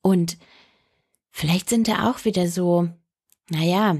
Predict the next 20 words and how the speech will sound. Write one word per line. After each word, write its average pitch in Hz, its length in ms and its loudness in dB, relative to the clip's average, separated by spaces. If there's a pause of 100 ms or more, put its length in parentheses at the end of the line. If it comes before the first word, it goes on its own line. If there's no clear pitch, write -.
(140)
so - 180 -6
eigene 190 460 0
Fragen 202 540 -4
ganz 147 320 -4
hilfreich. - 880 -6
Also 151 320 -4
von, 151 540 -2 (720)
hm, 156 280 0 (400)
wie 214 400 0 (140)
würde 208 360 0
es 202 180 -4
mir 196 140 0
denn 170 260 0
gehen, 214 400 0
wenn 180 280 -2
wir 175 460 0
zusammen 180 500 0
sind 202 400 0
und 175 320 -2
uns 170 600 -4